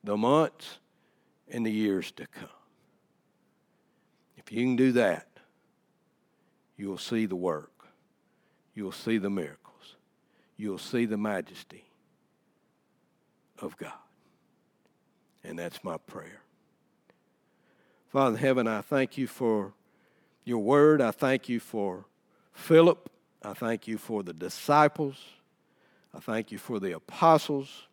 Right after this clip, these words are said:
And I pray today that you would be with us as we walk the face of this earth,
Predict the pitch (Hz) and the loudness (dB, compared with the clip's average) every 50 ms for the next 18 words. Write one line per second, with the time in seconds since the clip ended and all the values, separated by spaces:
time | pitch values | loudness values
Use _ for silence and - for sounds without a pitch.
0 | _ _ _ _ _ _ _ _ _ _ _ _ _ _ _ _ _ _ _ _ | _ _ _ _ _ _ _ _ _ _ _ _ _ _ _ _ _ _ _ _
1 | _ _ _ _ _ _ _ _ _ _ _ _ _ _ _ _ _ _ _ _ | _ _ _ _ _ _ _ _ _ _ _ _ _ _ _ _ _ _ _ _
2 | 110 82 80 80 - _ - - 160 156 156 160 160 160 131 123 104 82 - 78 | -12 -10 -10 -10 -12 _ -10 -2 4 6 6 6 6 6 2 2 -2 -2 -4 -8
3 | 82 - _ _ _ _ _ _ _ _ _ _ _ _ _ _ _ _ _ _ | -14 -20 _ _ _ _ _ _ _ _ _ _ _ _ _ _ _ _ _ _
4 | _ _ _ _ _ _ _ _ _ _ _ _ _ _ 98 92 104 113 127 127 | _ _ _ _ _ _ _ _ _ _ _ _ _ _ -12 -10 -6 -2 0 0
5 | 120 110 101 95 135 147 143 131 123 120 113 104 143 143 147 156 156 151 - - | 0 0 0 2 4 4 6 6 4 2 2 4 4 6 6 8 6 6 4 2
6 | 123 113 104 - 107 107 98 92 92 98 120 131 143 151 147 - - - - - | 0 -2 0 -2 -4 -4 -4 -4 -4 2 6 6 8 8 6 2 -4 -14 -20 -20
7 | _ _ _ _ _ _ _ _ _ _ _ _ _ _ _ _ _ _ _ _ | _ _ _ _ _ _ _ _ _ _ _ _ _ _ _ _ _ _ _ _
8 | _ _ _ _ _ _ _ _ _ _ - 107 - - - - 175 185 196 180 | _ _ _ _ _ _ _ _ _ _ -10 -10 -10 -6 2 6 8 8 8 8
9 | - - 180 165 175 175 165 - - 120 98 80 82 - - - - _ - | 6 4 6 8 8 6 6 6 2 0 -2 -2 -6 -12 -18 -20 -20 _ -20